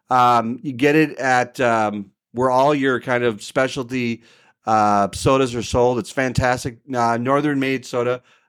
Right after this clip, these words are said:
Uh, Northern Soda Company is a Minnesota-based company.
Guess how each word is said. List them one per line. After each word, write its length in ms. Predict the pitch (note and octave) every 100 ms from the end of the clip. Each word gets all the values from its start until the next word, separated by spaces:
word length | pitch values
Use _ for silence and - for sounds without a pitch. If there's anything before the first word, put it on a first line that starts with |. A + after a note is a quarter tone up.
| _
Uh, 560 | B2 A2+ G#2+ G2+ G2 G2
Northern 520 | D3+ C#3+ F3 F#3 F#3 D#3
Soda 260 | F3+ D3+
Company 360 | D3 C3 A#2+ C3
is 120 | A2+
a 40 |
Minnesota-based 640 | A#2 C#3 C3+ C#3 B2 A#2+ -
company. 300 | A2+ G#2+